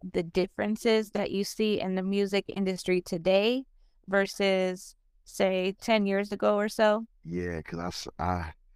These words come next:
Speaker 2: I started doing music. Let me see. I started doing music. Yeah, I started doing music over ten years ago. The biggest difference is the internet. Like, the way that you can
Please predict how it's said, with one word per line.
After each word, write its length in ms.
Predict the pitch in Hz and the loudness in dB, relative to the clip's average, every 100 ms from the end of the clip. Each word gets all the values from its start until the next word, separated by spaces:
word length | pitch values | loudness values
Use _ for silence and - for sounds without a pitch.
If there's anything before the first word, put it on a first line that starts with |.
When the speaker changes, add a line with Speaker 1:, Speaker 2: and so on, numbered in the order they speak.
| _ _ _ - | _ _ _ -12
Speaker 2:
I 100 | - | -10
started 500 | - - 90 90 80 | -10 0 2 2 0
doing 340 | 82 78 78 78 | 0 2 2 2
music. 480 | 80 80 - 76 | 2 0 -2 -4
Let 140 | 87 80 | -2 -2
me 80 | 69 | -4
see. 300 | - - 58 | -8 -12 -14
I 60 | |
started 340 | - - 73 69 | -10 -4 -4 -2
doing 280 | 73 69 71 | -4 -6 -6
music. 220 | 80 - _ _ _ _ | -8 -10 _ _ _ _
Yeah, 160 | 78 92 | -2 0
I 20 | |
started 280 | - 80 76 | 0 -2 0
doing 220 | 80 78 | 0 0
music 280 | 87 82 85 | 0 -2 0
over 240 | 92 82 | 2 2
ten 260 | - 82 80 | -2 -4 -2
years 240 | 82 80 | -2 -2
ago. 380 | 78 82 82 78 _ _ _ _ - | -4 -2 -2 -4 _ _ _ _ 0
The 120 | 98 | 0
biggest 640 | 78 - 120 117 101 82 | 2 2 4 4 0 0
difference 720 | 87 110 - 123 123 110 - - _ _ _ _ | 0 0 0 -2 -2 -6 -14 -20 _ _ _ _
is 180 | - 87 | -4 -2
the 160 | 78 50 | -2 -2
internet. 480 | 78 87 85 95 - _ _ _ _ _ _ _ _ - | -2 0 0 -2 -4 _ _ _ _ _ _ _ _ -8
Like, 400 | 85 82 80 - - | -4 -2 -4 -8 -4
the 200 | 90 92 | 0 2
way 300 | 92 98 98 | 4 4 4
that 240 | 90 87 - | 4 2 0
you 100 | 107 | -4
can 160 | 87 | -4